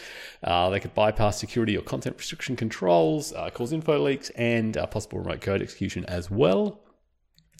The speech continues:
Uh, an update for clam A V after that. Uh, so a single C V E here, uh, which was an out-of-bounds read,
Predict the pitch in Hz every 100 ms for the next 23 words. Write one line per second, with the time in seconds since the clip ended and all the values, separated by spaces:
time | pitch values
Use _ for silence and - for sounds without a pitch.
0 | - _ _ - 90 90 110 139 - 117
1 | 110 - 139 117 98 98 151 - 113 120
2 | - 95 143 160 - - - - - -
3 | - 104 104 - 117 104 - 160 - 156
4 | 143 139 131 135 127 123 - 101 104 113
5 | 104 107 117 120 107 98 123 139 156 151
6 | 147